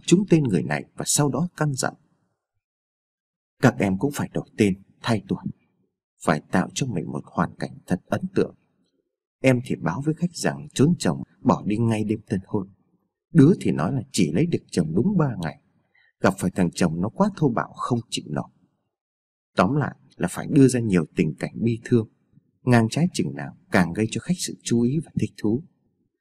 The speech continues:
Có nghĩa là tất cả các em đều bị hoàn cảnh mới phải vào đây,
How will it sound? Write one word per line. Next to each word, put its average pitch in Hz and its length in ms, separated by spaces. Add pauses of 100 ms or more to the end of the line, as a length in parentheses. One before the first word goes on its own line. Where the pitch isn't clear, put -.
(200)
Có 139 140
nghĩa 156 200
là 90 140 (100)
tất 180 200
cả - 200
các - 140
em 101 280
đều 101 340
bị 92 140
hoàn 76 260
cảnh 76 180 (100)
mới 156 120
phải - 200
vào 78 100
đây, 95 180